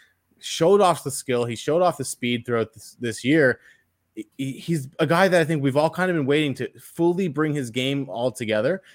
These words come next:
because there's so many flashes of this really high-end player. We just haven't quite seen it yet. So could the Memorial Cup be that,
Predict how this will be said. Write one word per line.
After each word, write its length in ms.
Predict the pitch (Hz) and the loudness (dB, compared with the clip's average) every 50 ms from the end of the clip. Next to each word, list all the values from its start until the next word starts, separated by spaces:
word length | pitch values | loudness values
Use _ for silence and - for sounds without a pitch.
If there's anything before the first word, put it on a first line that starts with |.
| - _ | -20 _
because 220 | - 139 135 151 135 | -8 -6 -4 -2 0
there's 200 | 151 147 139 - | 0 0 0 0
so 140 | - 185 | -2 -2
many 140 | 190 185 165 | 0 0 -2
flashes 420 | 139 - 147 139 143 143 135 131 120 | -2 0 0 0 0 0 -2 -4 -6
of 100 | 113 101 | -6 -6
this 160 | 107 104 107 | -8 -8 -6
really 260 | 117 127 147 139 117 | -4 -4 -2 -2 -2
high-end 420 | 104 110 113 113 110 107 101 98 | -2 0 0 0 0 -2 -6 -4
player. 380 | - - 185 185 151 135 120 - - - _ _ _ | -2 2 2 4 4 4 2 0 -6 -20 _ _ _
We 100 | 139 147 | -4 -4
just 160 | 160 180 - | -4 -4 -4
haven't 280 | 165 160 147 147 131 - | -4 -4 -4 -4 -8 -14
quite 400 | _ _ - 131 131 135 131 - | _ _ 0 0 0 0 -2 -6
seen 260 | - - 123 123 123 | -6 -4 -4 -4 -4
it 100 | 113 87 | -6 -6
yet. 260 | 110 107 101 - - | -6 -6 -6 -6 -8
So 260 | - - 123 113 - _ _ _ _ _ _ | -6 -4 -4 -4 -4 _ _ _ _ _ _
could 200 | - 190 196 180 | 4 4 4 6
the 60 | 190 | 4
Memorial 380 | 185 175 175 165 170 170 165 156 | 2 2 2 2 2 2 2 2
Cup 260 | 160 165 135 117 107 | 0 -2 -2 -2 -2
be 220 | 120 131 139 143 | 0 2 2 4
that, 320 | 139 139 135 135 - - | 4 2 2 0 -2 -4